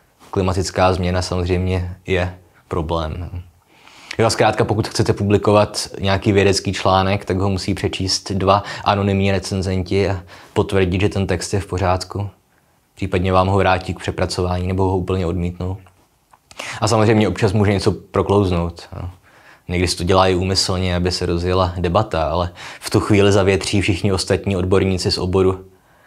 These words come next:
příležitost, protože vyvracení chyb z jiných vědeckých článků je nejlepší způsob, jak hrabat z akademické body a tedy i peníze.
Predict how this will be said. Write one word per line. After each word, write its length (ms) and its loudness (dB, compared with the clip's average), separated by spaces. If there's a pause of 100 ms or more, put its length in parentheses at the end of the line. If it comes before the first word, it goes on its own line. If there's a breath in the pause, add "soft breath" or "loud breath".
(240 soft breath)
příležitost, 1000 -2 (320 loud breath)
protože 320 2
vyvracení 540 2
chyb 240 0 (140)
z 100 -2
jiných 340 0
vědeckých 460 0
článků 420 0
je 60 2
nejlepší 340 -2
způsob, 520 -6 (400 loud breath)
jak 300 -2
hrabat 400 2
z 80 -8
akademické 640 0
body 320 0
a 60 -4
tedy 200 -2
i 60 0
peníze. 440 -2